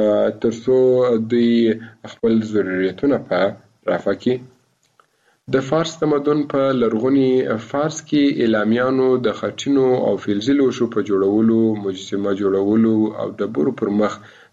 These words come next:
د انځورونو په کښلو کې ډېر مهارت درلودی.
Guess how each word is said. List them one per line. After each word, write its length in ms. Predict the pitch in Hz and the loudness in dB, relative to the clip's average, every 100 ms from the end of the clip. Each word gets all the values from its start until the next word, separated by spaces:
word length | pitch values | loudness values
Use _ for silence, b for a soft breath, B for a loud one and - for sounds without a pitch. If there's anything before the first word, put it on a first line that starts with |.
| _ | _
د 40 | |
انځورونو 580 | 107 107 101 107 120 131 110 | -2 -2 -2 0 0 0 -2
په 120 | 113 | -6
کښلو 300 | - 131 117 | -4 -2 -2
کې 180 | - - B B _ 113 | -2 -6 B B _ -4
ډېر 240 | 135 143 | 0 2
مهارت 440 | 107 87 98 98 - | 0 -2 -2 -2 -2
درلودی. 440 | 110 110 110 123 | -2 0 2 0